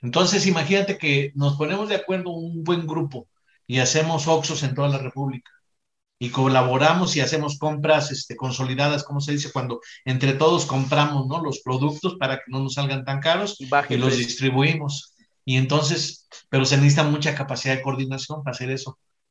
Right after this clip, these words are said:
Speaker 1: Y ese es el reto de la Sociedad del Afecto, elevar nuestras capacidades de coordinación. Lo estamos haciendo, ¿eh? Los psicólogos, ahí vamos a,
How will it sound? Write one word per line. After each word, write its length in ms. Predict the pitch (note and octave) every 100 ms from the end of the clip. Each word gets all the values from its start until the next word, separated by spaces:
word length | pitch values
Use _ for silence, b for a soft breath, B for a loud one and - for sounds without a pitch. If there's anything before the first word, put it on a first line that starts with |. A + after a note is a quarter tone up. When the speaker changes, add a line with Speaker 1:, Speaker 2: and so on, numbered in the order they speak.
| _ -
Speaker 1:
Y 200 | B2+ D3
ese 160 | E3
es 100 | D#3
el 160 | D#3 C#3+
reto 300 | D3 D3 D#3
de 80 | C3+
la 100 | A#2+
Sociedad 320 | - B2 B2
del 80 | B2+
Afecto, 460 | C#3+ C#3 C3+ - _ _ _ _ -
elevar 540 | E3 E3+ D#3 D3+ D#3
nuestras 300 | D#3 C#3 B2
capacidades 460 | B2+ A#2+ A#2 C3+ C3
de 80 | C3
coordinación. 560 | C#3 C#3+ E3+ F#3 C#4
Lo 80 | B3
estamos 300 | G#3 B3 - _ G#3
haciendo, 400 | D#3 D#3 F3+ F3
¿eh? 40 |
Los 140 | F#3
psicólogos, 500 | - B2+ A#3+ A3+ G#3
ahí 120 | D#3+ D3+
vamos 360 | D#3+ D3 C#3+
a, 180 | A#2+